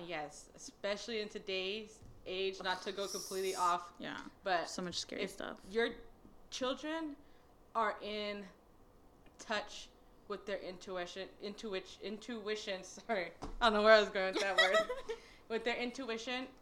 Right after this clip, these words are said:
Speaker 1: at s-, a higher level than
Speaker 2: Us as
Speaker 1: we
Speaker 2: adults
Speaker 1: are,
Speaker 2: are,
Speaker 1: or that we
Speaker 2: yeah.
Speaker 1: could probably ever be at our now.
Speaker 2: It's because, like you said, we second guess
Speaker 1: And it's
Speaker 2: ourselves.
Speaker 1: because they don't, yeah, they
Speaker 2: They
Speaker 1: don't
Speaker 2: don't know.
Speaker 1: know. They
Speaker 2: Mm-hmm.
Speaker 1: haven't been through stuff. They haven't been through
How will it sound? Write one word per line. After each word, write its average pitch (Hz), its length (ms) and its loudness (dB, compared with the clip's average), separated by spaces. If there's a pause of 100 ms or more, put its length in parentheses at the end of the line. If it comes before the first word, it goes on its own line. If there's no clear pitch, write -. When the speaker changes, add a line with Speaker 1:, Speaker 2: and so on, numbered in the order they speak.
(160)
Speaker 1:
at - 120 2
s-, - 260 -8
a 202 80 -4
higher 208 580 4
level 196 440 2
than 180 360 -2 (720)
Speaker 2:
Us 254 220 8
as 277 140 4
Speaker 1:
we 285 60 6
Speaker 2:
adults 339 300 8
Speaker 1:
are, - 140 6
Speaker 2:
are, - 80 6
Speaker 1:
or - 40 4
that - 200 4
we 254 60 4
Speaker 2:
yeah. 233 80 2
Speaker 1:
could 233 100 0
probably 208 240 4
ever 196 220 0
be 175 400 -4 (160)
at 180 160 6
our 180 180 6 (340)
now. 180 520 2
Speaker 2:
It's 277 140 8
because, 320 240 6
like 311 140 2
you 302 60 0
said, 294 220 0
we 277 80 4
second 277 360 2
guess 226 300 4
Speaker 1:
And 185 100 2
it's 202 120 -4
Speaker 2:
ourselves. - 260 2
Speaker 1:
because 226 300 -4
they 202 280 -4
don't, 208 240 -2 (280)
yeah, 185 220 2 (140)
they 202 80 0
Speaker 2:
They 277 80 4
Speaker 1:
don't 330 140 6
Speaker 2:
don't 175 100 6
know. - 0 -
Speaker 1:
know. 170 360 6 (180)
They 196 140 2
Speaker 2:
Mm-hmm. 214 100 4
Speaker 1:
haven't 233 300 2 (240)
been 180 240 -4
through 180 160 -2
stuff. 175 520 -2
They 190 80 -4
haven't 196 380 2
been 190 140 -2
through 185 260 -6